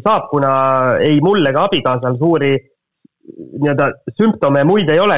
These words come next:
kui see, et, äh, on, äh, nii-öelda maitselagedus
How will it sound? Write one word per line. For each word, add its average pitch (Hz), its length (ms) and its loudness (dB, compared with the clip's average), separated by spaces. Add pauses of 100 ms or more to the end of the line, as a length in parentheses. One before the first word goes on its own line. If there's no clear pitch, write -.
kui 135 160 -2
see, 151 240 0
et, - 280 -6
äh, 131 440 2
on, 143 220 2 (100)
äh, 135 220 0 (1500)
nii-öelda 139 240 0
maitselagedus 175 800 -2